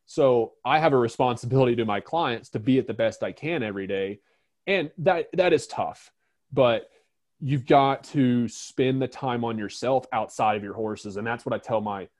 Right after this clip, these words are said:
tell my students. A lot of my students wanna go to the barn for therapy. And I think horses are a great way to let us kinda detox from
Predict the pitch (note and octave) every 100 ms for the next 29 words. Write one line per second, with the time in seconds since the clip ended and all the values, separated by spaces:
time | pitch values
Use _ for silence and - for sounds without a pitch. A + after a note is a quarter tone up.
0 | _ _ C3+ A#2 G2+ - A2+ G2+ A2 C3
1 | B2+ A2 C3 A2+ C3 A#2 A2+ A#2+ G#2 A2
2 | A#2+ A#2 G2+ - A#2 C#3 F3+ A3+ A3+ B2+
3 | G#2+ B2 - E3 C#3+ B2+ B2 A2+ A2+ C#3+
4 | C3+ C3+ A#2+ A2+ A#2 - B2+ A#2 A2 A2+
5 | G#2+ - B2+ A2 G2 A2+ A2 A2 G#2 -
6 | - A2+ G#2